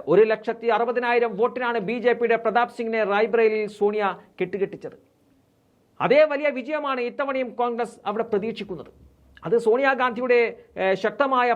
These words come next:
പൈതൃകം പേറുന്ന പ്രിയങ്കയാണെങ്കിൽ റായ്ബറേലിക്കാർ കണ്ണും പൂട്ടി വോട്ട് ചെയ്യുമെന്നും ഉറപ്പാണ്.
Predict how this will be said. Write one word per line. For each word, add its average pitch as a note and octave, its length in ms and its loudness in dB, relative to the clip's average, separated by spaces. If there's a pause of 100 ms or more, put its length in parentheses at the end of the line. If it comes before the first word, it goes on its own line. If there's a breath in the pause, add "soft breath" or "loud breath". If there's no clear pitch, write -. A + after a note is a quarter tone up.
പൈതൃകം B3 420 0
പേറുന്ന A3 360 2 (400)
പ്രിയങ്കയാണെങ്കിൽ G#3+ 800 2
റായ്ബറേലിക്കാർ G#3+ 680 2 (240)
കണ്ണും A#3+ 460 -2
പൂട്ടി A#3 200 2
വോട്ട് G#3 360 2
ചെയ്യുമെന്നും G#3 500 -2
ഉറപ്പാണ്. F3+ 420 -2